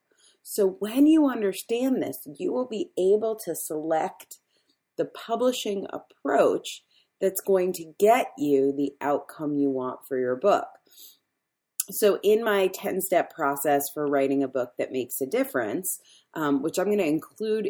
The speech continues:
in the show notes. So if you go to the Author Incubator slash two, you'll be able to see the ten steps that make a difference.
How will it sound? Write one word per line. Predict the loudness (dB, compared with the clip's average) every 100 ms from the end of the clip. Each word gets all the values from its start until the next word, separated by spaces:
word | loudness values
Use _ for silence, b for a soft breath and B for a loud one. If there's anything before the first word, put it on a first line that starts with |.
| -2
in | -2 0
the | -2
show | -4 -4 0 2 2
notes. | 0 -4 -12 -10 -6 0
So | 4 4 2
if | -2 -6 -4
you | -2
go | 0 0 0
to | -2 -4
the | -2 -2
Author | -2 -4
Incubator | -4 -4 0 0 0 -4
slash | -6 -8 -8 -10 -12 -12 -10 0
two, | 2 2 0 -6 B B B -4
you'll | -2
be | 0 0
able | 0 -2
to | -4
see | -6 -6 -4 0 2 2
the | 2
ten | -2 -4 -2
steps | -2 -4 -4 -8
that | -6
make | -6
a | -6
difference. | -6 -6 -8 -8